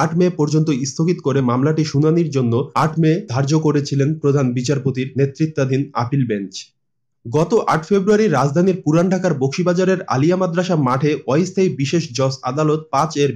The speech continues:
বিচারক ডক্টর মোহাম্মদ আখতারুজ্জামানের আদালত খালেদা জিয়াকে পাঁচ বছরের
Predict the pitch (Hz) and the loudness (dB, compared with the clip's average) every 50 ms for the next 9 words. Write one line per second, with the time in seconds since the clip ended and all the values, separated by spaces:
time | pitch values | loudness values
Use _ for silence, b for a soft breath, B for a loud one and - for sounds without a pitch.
0 | 110 131 135 - 165 160 139 143 151 156 - 135 135 139 - 170 170 175 165 170 | -4 -8 -4 -2 0 2 2 0 0 -2 -2 -2 -2 0 0 2 2 4 4 4
1 | 175 175 170 - - 117 117 - - 165 180 175 156 175 175 180 175 180 180 160 | 2 2 0 0 -4 -6 -4 -2 -2 0 0 0 0 0 2 2 2 2 2 0
2 | - - 120 120 127 120 120 127 - - - - - 135 143 165 165 185 180 170 | 0 0 -2 0 2 2 0 0 0 -4 -6 -4 -2 0 2 2 4 2 2 2
3 | 196 220 208 196 170 - - 139 147 151 147 165 156 156 170 156 165 | 2 2 2 0 -2 0 0 0 0 0 0 -2 0 0 0 0 0